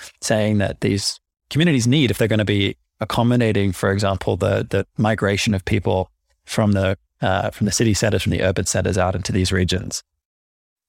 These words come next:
Do you find that as these, as, as more rural or regional communities grow, um, you know, well, when they get that infrastructure investment, uh, perhaps the population grows, the economic, um, outlook,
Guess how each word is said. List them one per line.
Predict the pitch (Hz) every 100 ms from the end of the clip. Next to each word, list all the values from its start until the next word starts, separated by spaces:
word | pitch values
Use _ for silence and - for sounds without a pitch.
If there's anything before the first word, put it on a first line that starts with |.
| -
Do | 160
you | 165 202
find | 185 - 139 127 104
that | 107 104 101 - -
as | 113 123 -
these, | - 110 104 101 - - _
as, | 123 117 -
as | - 101
more | 117 127 113
rural | 117 123 120 107
or | 98
regional | 117 113 110
communities | 92 113 107 104 101 101
grow, | - 98 104 107 107 - _ _ _ _
um, | 101 101 101 98 - _ -
you | 110
know, | 98
well, | 87 107 107 -
when | 110
they | 101 92
get | 123 131
that | 110
infrastructure | 110 104 110 - 110 - 107
investment, | 101 98 101 - 101 - - _ _
uh, | 104 98
perhaps | 95 101 -
the |
population | - 120 113 104 101 110
grows, | 101 101 98
the | -
economic, | 95 - 104 101 104 - - _ -
um, | 92 98 107
outlook, | 113 110 113 107